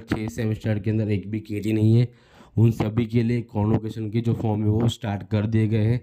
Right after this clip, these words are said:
तो उस फॉर्म को कैसे भरना है मैं आज आपको बताऊंगा।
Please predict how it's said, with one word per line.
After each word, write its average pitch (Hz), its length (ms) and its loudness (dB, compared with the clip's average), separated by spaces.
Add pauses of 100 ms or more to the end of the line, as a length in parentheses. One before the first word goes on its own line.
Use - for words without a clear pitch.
(400)
तो 135 260 -4
उस 135 240 0
फॉर्म 117 260 6
को 123 180 4
कैसे 107 340 4
भरना 98 280 4
है 113 160 2
मैं 107 180 -2
आज 107 200 -2
आपको 101 320 -2
बताऊंगा। 101 500 -2